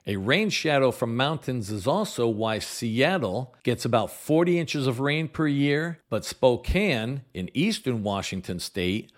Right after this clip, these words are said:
only gets about seventeen inches of rain per year. There was one member of the Donner Party that made it to Sutter's Fort. James Reed,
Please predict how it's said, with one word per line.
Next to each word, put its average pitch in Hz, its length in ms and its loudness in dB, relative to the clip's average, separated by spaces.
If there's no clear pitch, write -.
only 127 240 0
gets 120 240 0
about 123 260 2
seventeen 113 800 -2
inches 90 440 -6
of 82 140 -10
rain 80 220 -10
per - 200 -12
year. 62 400 -12
There 147 120 4
was 131 180 2
one 269 280 0
member 254 260 2
of 147 100 2
the 123 80 0
Donner 113 340 -4
Party 92 540 -4
that 98 200 -6
made 107 320 -2
it - 340 -8
to 98 320 -4
Sutter's 90 440 -6
Fort. 76 480 -10
James 170 480 -2
Reed, 131 420 0